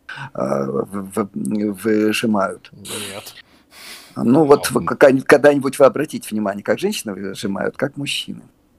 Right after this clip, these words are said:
Speaker 3: Мгм.
Speaker 1: А,
Speaker 2: Надо,
Speaker 1: вот.
Speaker 2: надо будет понаблюдать за Галей.
Speaker 1: Вот, вот, вот,
Speaker 3: Ну,
Speaker 1: вот,
Speaker 3: вообще
Speaker 1: вот, вот.
Speaker 3: по-разному. Вообще, да, по-разному.
Speaker 1: Да, э,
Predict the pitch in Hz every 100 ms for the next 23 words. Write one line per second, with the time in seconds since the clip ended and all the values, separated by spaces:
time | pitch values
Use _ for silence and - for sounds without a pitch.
0 | _ 104 90 85 85 - _ _ _ _
1 | 113 113 107 107 95 113 113 113 113 120
2 | 117 113 113 113 113 113 113 110 - -
3 | - - - - - - 101 139 135 123
4 | 117 120 101 87 92 - 98 - - 123
5 | 107 101 98 98 98 _ - 85 - -
6 | 101 87 82 87 82 85 87 78 82 _
7 | - - _ - 120 110 101 60 - 104
8 | 101 -